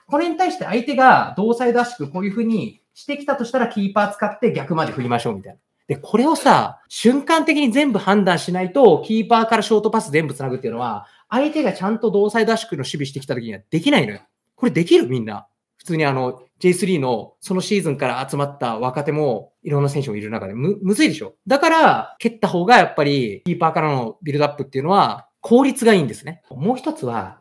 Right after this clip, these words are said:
ショートパスからロングっていうのは、ロングパスからショートよりめっちゃむずいの。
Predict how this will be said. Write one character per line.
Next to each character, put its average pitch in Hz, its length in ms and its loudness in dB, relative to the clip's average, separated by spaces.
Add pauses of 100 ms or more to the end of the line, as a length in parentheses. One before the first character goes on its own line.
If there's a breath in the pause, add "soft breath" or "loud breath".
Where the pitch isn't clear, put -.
シ - 160 -8
ョ 320 160 2
ー 359 40 0
ト 370 120 4
パ 381 160 4
ス - 100 -10
か 190 120 -4
ら 143 100 -2
ロ 160 140 4
ン 214 120 8
グ 151 100 -2
っ 139 40 -6
て - 180 -8
い 123 60 0
う - 20 -2
の 107 80 -6
は、 110 320 2
ロ 190 140 4
ン 320 100 0
グ 349 120 -2
パ - 120 4
ス - 60 -8
か 165 100 -2
ら 139 60 -6
シ - 100 -6
ョ 202 100 6
ー - 40 2
ト 175 80 -2
よ 113 80 0
り 95 80 -6
め 113 100 -6
っ 139 80 -8
ち - 80 -2
ゃ 240 40 4
む 233 100 4
ず 202 100 0
い 107 60 -2
の。 - 80 -16